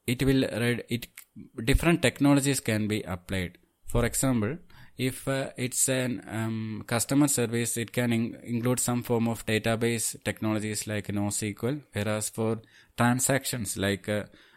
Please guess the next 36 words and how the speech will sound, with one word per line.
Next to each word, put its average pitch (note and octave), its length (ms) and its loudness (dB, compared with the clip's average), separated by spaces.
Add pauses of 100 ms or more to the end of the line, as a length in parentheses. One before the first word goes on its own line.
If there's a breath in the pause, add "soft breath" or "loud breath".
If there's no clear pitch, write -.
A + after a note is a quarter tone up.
(120 loud breath)
um, G#2 400 -6 (100)
the G#2 340 -6
financial, A#2+ 720 0 (280)
uh, G2+ 140 -10 (400)
service A2 560 0
or A2 180 0
return A#2 320 -2
service G#2 560 -2
or G#2+ 100 -2
something G#2+ 360 -4
like G#2 220 -2
that, A2+ 180 -2
it A2+ 100 -12
can B2 160 2
use B2 200 2
some C3 200 4
other C3 200 2
form A#2+ 320 -2
of - 280 -6 (580 loud breath)
database, A2 720 0 (360 soft breath)
uh, A#2 160 -8
technologies. G#2 720 -4 (180)
In A#2 200 -2
this C#3 240 0
way, C#3 160 2
different B2 440 0
combinations B2 680 0
of A2+ 140 -6
technology A2 720 -2 (140)
can G#2+ 220 2
be G#2 100 4
used G#2 320 2
for A2+ 240 0
different G#2 380 -2
microservices G2+ 960 -2 (320 soft breath)
if, B2 220 2